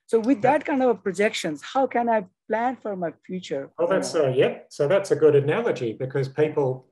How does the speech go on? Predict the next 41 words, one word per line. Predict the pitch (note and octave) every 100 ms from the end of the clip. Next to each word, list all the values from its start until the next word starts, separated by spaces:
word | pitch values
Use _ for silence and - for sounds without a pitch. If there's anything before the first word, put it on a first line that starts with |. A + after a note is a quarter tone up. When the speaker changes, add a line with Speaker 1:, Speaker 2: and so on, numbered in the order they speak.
| -
Speaker 2:
'cause | C#3 C3+ C3+
your | C3 C3
future | B2+ F#3 A3+ - C3+
super | - F3 A3+ D#3+
balance | A#2 A2 D3+ G#3 D#3+
is | C3+
very | F3+ A#3+ C#3+
uncertain. | A#2 - C#3 G#2 -
You | C#3+
don't | C3+ B2
know | A#2 B2 A2
what | A#2+ A#2+ -
your | A#2 -
future | C#3+ C3 B2+ A#2
earnings | E3 E3+ E3 C3+
and | A#2+
what | B2+ B2+ C3
your | A#2+ A#2
future, | - C3+ C3 - B2 - _ _ _ _ _ _ _ _
uh, | B2 A2+
you | A#2
know, | B2+ G#2+
returns | - - C#3 D3 C#3
on | C3+ B2+
your | A#2+
investments | A2 A2 G3+ - B2 -
are |
going | A2+ A2+
to | G#2
be. | D3
And | F#3+ D3+
there's | C#3
quite | - F3+ E3+ -
sophisticated | - C3+ G3 - C#3 C3+ B2 A#2+
ways | A#2+ C3 C3 C3
that | A#2+
superannuation | - C#3 C3 A#2+ A#2+ A#2 F3+ - C3+ G#2+
schemes | - B2 A#2+ A2+ G#2 - -
deal | F#3 F3
with | G#2+ G2+ D3
that. | G#3 G#3+